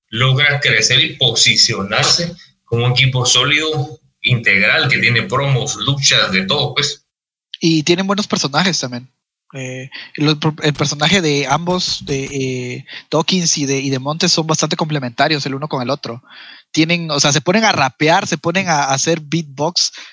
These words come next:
Speaker 2: entre ellos, o sea, se nota que son cuates y se lo disfrutan. Eso es lo que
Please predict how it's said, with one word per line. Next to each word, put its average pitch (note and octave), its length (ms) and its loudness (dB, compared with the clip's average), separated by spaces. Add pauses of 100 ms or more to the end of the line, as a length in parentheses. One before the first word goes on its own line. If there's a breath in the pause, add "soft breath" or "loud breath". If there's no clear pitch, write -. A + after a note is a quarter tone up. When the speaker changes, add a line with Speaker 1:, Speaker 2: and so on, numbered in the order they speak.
Speaker 2:
entre C#3+ 240 0
ellos, F#3+ 160 2
o E3 60 0
sea, D3+ 100 0
se D#3 80 0
nota D#3+ 180 0
que G3+ 80 0
son F3+ 140 -4
cuates D#3 520 -2
y D#3 80 -8
se D3+ 120 0
lo C3 100 -2
disfrutan. C3+ 540 -4
Eso G#3 280 -2
es E3+ 40 -4
lo D3+ 140 -2
que B2+ 320 -4